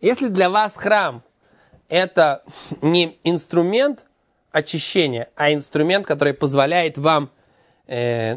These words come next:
находиться постоянно в грязи, при этом <laughs> думать, что вы, так сказать, как бы, на самом деле чистые, да? Так я заберу у вас храм. Вот. И <clears throat> одно, одним из предложений,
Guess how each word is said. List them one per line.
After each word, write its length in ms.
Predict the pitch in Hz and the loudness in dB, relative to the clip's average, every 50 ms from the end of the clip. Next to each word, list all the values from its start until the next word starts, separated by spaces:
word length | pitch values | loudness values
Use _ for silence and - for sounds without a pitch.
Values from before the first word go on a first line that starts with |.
| - | -4
находиться 640 | - 151 156 160 - 160 160 151 175 214 185 - 151 | -2 0 0 0 0 0 -2 -2 -2 -6 -4 -4 -4
постоянно 600 | 131 - 139 - - 143 147 160 165 160 160 165 | -4 -2 -6 -2 0 2 2 2 2 0 -2 -4
в 60 | 160 | -4
грязи, 380 | 156 160 175 214 214 349 381 392 - _ _ _ _ _ _ _ _ _ _ _ _ _ _ _ _ _ _ _ _ _ _ _ _ _ _ _ _ _ | -4 -6 -6 -4 -2 -2 -4 -4 -6 _ _ _ _ _ _ _ _ _ _ _ _ _ _ _ _ _ _ _ _ _ _ _ _ _ _ _ _ _
при 120 | 151 170 | -2 0
этом 180 | 170 156 165 - | 0 -2 -6 -8
<laughs> 60 | - - | -8 -12
думать, 560 | 165 - 156 139 135 156 226 214 185 151 - | -10 -8 -4 -2 0 2 2 2 2 -2 -2
что 200 | - - 147 135 | -4 -4 -4 -2
вы, 220 | 139 156 165 156 | 0 0 -2 -2
так 120 | - 135 - | -2 -6 -8
сказать, 200 | - 127 117 - | -8 -8 -6 -2
как 220 | - 117 117 120 | -4 -4 -2 -2
бы, 420 | 123 120 113 110 110 123 139 175 - _ _ _ _ _ _ _ _ _ _ _ _ _ _ _ _ _ _ _ _ | -2 -2 -2 -2 -2 -4 -8 -12 -18 _ _ _ _ _ _ _ _ _ _ _ _ _ _ _ _ _ _ _ _
на 100 | 135 139 | -4 -2
самом 200 | 147 - 165 151 | 0 2 0 0
деле 280 | 151 147 143 147 156 175 _ _ _ _ _ | 0 -2 -4 -4 -6 -10 _ _ _ _ _
чистые, 500 | - - 277 294 - - - 127 - - _ _ _ _ _ _ _ _ _ _ _ _ _ _ _ _ _ | -4 -2 -2 -2 -2 -2 -2 -2 -2 -4 _ _ _ _ _ _ _ _ _ _ _ _ _ _ _ _ _
да? 180 | 156 - - - _ _ _ _ _ _ _ | -14 -14 -14 -16 _ _ _ _ _ _ _
Так 100 | - 160 | -4 0
я 140 | 185 226 254 | 0 0 0
заберу 180 | 277 294 320 | 0 -2 0
у 40 | 311 | 0
вас 120 | 294 277 - | 0 -2 -2
храм. 240 | - 208 180 160 - _ _ _ _ _ _ _ _ _ _ _ _ _ _ _ _ _ _ _ _ _ _ _ _ _ _ _ _ _ _ _ _ _ | -6 -6 -6 -6 -10 _ _ _ _ _ _ _ _ _ _ _ _ _ _ _ _ _ _ _ _ _ _ _ _ _ _ _ _ _ _ _ _ _
Вот. 260 | - 120 120 104 - - _ _ _ _ _ _ | -10 -8 -8 -8 -10 -14 _ _ _ _ _ _
И 300 | - 208 277 302 - - _ _ _ _ | -4 -2 -2 -2 -4 -8 _ _ _ _
<clears throat> 220 | - - - _ - 180 180 156 143 143 | -14 -14 -12 _ -6 -6 -4 -4 -4 0
одно, 420 | 143 147 160 196 233 254 240 220 - | 0 2 2 4 2 2 2 0 -2
одним 280 | 165 170 175 233 254 | -4 -4 -2 -2 -2
из 80 | 233 - | -2 -2
предложений, 720 | - 202 190 185 190 190 180 175 233 240 196 143 120 - | 0 -2 0 2 0 0 0 -2 -2 -2 -2 -4 -6 -10